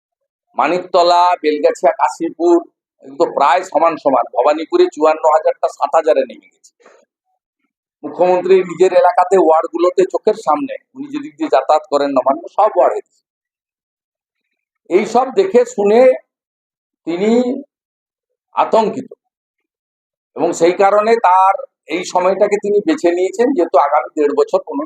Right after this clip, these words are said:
নির্বাচন নেই, দু হাজার ছাব্বিশের এপ্রিল মের আগে এই মুহূর্তে কোনো নির্বাচন নেই। তাই এই সময়কালে প্রথমে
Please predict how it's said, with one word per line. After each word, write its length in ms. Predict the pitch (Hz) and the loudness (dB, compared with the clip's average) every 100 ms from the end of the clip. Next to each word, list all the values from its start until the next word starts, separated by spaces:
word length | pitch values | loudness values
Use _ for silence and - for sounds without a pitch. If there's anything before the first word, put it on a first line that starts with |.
| - | -10
নির্বাচন 400 | 233 226 - 294 - | -4 -2 0 -4 -6
নেই, 120 | _ _ _ _ _ _ _ 120 | _ _ _ _ _ _ _ -2
দু 40 | 135 | 0
হাজার 200 | 147 165 - | 2 0 -2
ছাব্বিশের 500 | 135 135 143 - 190 160 | -4 -4 -6 0 2 0
এপ্রিল 280 | - 156 156 | -2 -4 -2
মের 140 | 151 165 135 | 2 4 2
আগে 160 | 147 208 - | 2 0 0
এই 80 | 190 135 | -6 -4
মুহূর্তে 300 | 135 - 160 | -6 -8 -10
কোনো 160 | - 156 151 - _ _ _ _ _ _ _ _ _ _ _ _ _ _ _ | -4 -2 -2 -6 _ _ _ _ _ _ _ _ _ _ _ _ _ _ _
নির্বাচন 460 | 123 135 165 160 160 151 | -6 0 0 0 0 0
নেই। 120 | 196 269 | 0 2
তাই 140 | 147 160 - 143 | 0 0 -4 -8
এই 80 | - - | -8 0
সময়কালে 600 | 139 151 185 151 139 - - _ _ _ _ _ _ _ _ _ _ _ _ _ | 2 2 0 0 -2 -2 -14 _ _ _ _ _ _ _ _ _ _ _ _ _
প্রথমে 340 | - 139 165 | -6 -2 2